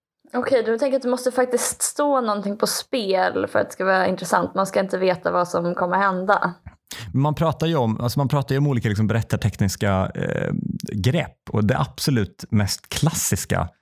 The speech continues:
Speaker 2: eh, som används friskt och som manusförfattare ofta kommer undan med, det är ju att man ger en karaktär en hjärtsjukdom. Så att de
Speaker 1: Mm.
Speaker 2: när som helst kan få en hjärtinfarkt.
Speaker 1: Mm.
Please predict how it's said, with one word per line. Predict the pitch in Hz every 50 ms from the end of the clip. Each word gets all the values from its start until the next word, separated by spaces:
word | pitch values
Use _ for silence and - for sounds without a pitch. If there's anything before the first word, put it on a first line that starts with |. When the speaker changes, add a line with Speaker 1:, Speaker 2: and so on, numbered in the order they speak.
| _ _ _ _ _ _ _ _ _ _ -
Speaker 2:
eh, | - 98 95 87 85 90 87 -
som | - - 110 101 -
används | 110 113 104 95 92 92 92 - - - - - - - - - - - -
friskt | - - - 143 151 143 - - - -
och | 98 98 -
som | - 101 98 95 95 90 87 - -
manusförfattare | - 104 104 107 101 92 90 - - 92 123 117 - 104
ofta | 92 - -
kommer | - - 101 101 110
undan | 120 110 98 92 110 151 165 151 131 98
med, | 90 85 87 85 85 - 98 - - _ _ _ _ _
det | - 123
är | 135
ju | 131
att | 107 -
man | 107 101 101
ger | 95 87 95 104 101 95 98 95 92 90
en | 87 92 98 92
karaktär | - 98 90 87 - - 98 90 85 85 87
en | 90 92
hjärtsjukdom. | - 135 - - - - 104 95 - - 180 - - - 101 - - _ _ _ _ _ _ _ _ _ _ _ _ _ _ _ _ -
Så | -
att | 117 -
de | 107 98
Speaker 1:
Mm. | 98 101 107
Speaker 2:
när | 107 107
som | 98 - 107 92
helst | 90 90 87 85 -
kan | - 98 87
få | - 95 90
en | 90 98
hjärtinfarkt. | - 120 120 - - 98 101 - - - - - - - - - _ _ _ _ _ _ _ _ _ _ -
Speaker 1:
Mm. | - 202 214 220 220 226